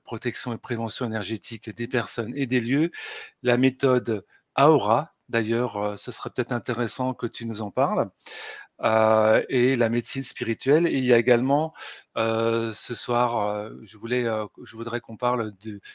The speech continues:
du manuel de survie qui est, euh, disponible sur ton site. Mais, euh, avant tout cela, euh, je vais te laisser la parole et je te souhaite vraiment la bienvenue.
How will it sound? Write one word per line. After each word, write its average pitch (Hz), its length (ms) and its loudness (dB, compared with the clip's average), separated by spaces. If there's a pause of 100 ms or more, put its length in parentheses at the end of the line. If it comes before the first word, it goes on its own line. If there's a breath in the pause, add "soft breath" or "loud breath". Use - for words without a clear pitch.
du 117 100 -14
manuel 147 400 2
de 127 80 -2
survie 123 460 -4
qui 117 240 -2
est, 107 80 2
euh, 104 160 0
disponible 110 560 -6
sur 123 180 -6
ton 120 140 -8
site. - 340 -10 (800 soft breath)
Mais, 123 300 2
euh, 113 100 6
avant 127 300 2
tout 131 140 -6
cela, 123 380 0 (600 loud breath)
euh, 113 420 2
je 110 160 -4
vais 123 140 4
te 127 100 -2
laisser 123 320 0
la 123 140 6
parole 123 440 4
et 117 80 2
je 110 120 -4
te 113 100 -8
souhaite 113 260 -4
vraiment 113 360 -2
la 117 160 2
bienvenue. 123 580 -2